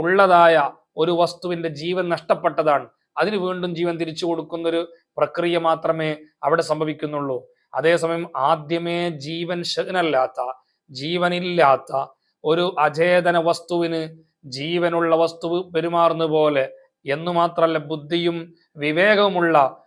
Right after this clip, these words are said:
ഒരു വസ്തു പെരുമാറുന്ന പോലെ പെരുമാറാൻ മാത്രം മുത്തുനബി സല്ലല്ലാഹു അലൈഹി വസല്ലം തങ്ങളുടെ മുഅ്ജിസത്ത്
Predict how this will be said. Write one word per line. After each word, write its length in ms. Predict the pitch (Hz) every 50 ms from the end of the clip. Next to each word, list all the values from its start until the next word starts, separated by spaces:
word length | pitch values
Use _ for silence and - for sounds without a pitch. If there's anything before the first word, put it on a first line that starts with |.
| _ _ 156
ഒരു 120 | 156 165 165
വസ്തു 220 | 160 160 165 165 170 160
പെരുമാറുന്ന 460 | 160 160 156 156 156 156 156 156 156 147
പോലെ 240 | 151 151 147 147 143 135 - - _ _ _ _
പെരുമാറാൻ 580 | 143 143 143 170 170 170 160 160 160 160 160 156 160 156 156
മാത്രം 480 | 156 165 170 160 - - 196 180 175 165 156 156 - _ _ _ _ 151
മുത്തുനബി 340 | 143 - - 170 165 160 160 151
സല്ലല്ലാഹു 440 | 160 160 160 160 156 160 156 156 151 156
അലൈഹി 200 | 156 156 151 151 151
വസല്ലം 320 | 151 - 156 147 151 147 151 143
തങ്ങളുടെ 260 | 156 147 147 147 147 143 143
മുഅ്ജിസത്ത് 520 | 147 151 151 143 147 151 147 - - 151